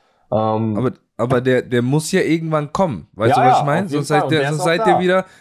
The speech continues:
Speaker 2: ich mein, Köln hat es ja letzte, letztes Jahr auch, ich sag mal, so in der Art gezeigt, aber irgendwann muss ja auch dieses Passing-Game kommen, ne?
Speaker 1: Ja.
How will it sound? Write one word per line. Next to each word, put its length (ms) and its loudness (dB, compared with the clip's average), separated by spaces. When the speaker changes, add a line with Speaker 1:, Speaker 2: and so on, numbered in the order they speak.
Speaker 2:
ich 140 -8
mein, 240 0
Köln 380 0
hat 160 -4
es 160 -4
ja 300 2
letzte, 540 -2
letztes 520 -6
Jahr 380 0
auch, 360 -4
ich 140 -10
sag 200 -4
mal, 240 0
so 240 0
in 80 0
der 120 2
Art 240 -2
gezeigt, 560 -6
aber 320 0
irgendwann 480 0
muss 320 -2
ja 140 0
auch 180 0
dieses 400 -10
Passing-Game 800 -4
kommen, 380 -2
ne? 80 -2
Speaker 1:
Ja. 140 0